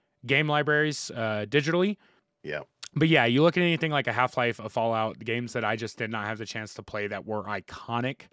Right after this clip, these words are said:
Speaker 1: especially for people at that time for story-based things that just
Speaker 2: Mm-hmm.
Speaker 1: surprisingly hit different.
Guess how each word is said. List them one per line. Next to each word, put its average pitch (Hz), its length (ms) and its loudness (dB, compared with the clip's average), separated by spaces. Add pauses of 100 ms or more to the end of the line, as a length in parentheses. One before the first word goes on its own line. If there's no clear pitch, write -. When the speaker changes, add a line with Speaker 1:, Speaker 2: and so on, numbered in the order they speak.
(440)
Speaker 1:
especially 131 560 -2
for 117 180 -8
people 113 640 -4 (440)
at 117 180 -6
that 113 240 2
time 110 340 -4
for 110 180 -10
story-based 107 1200 -4 (160)
things 95 420 -4
that 98 220 -6
just 101 160 -12
Speaker 2:
Mm-hmm. - 60 -14
Speaker 1:
surprisingly 98 640 -4
hit 98 300 -10
different. - 360 -16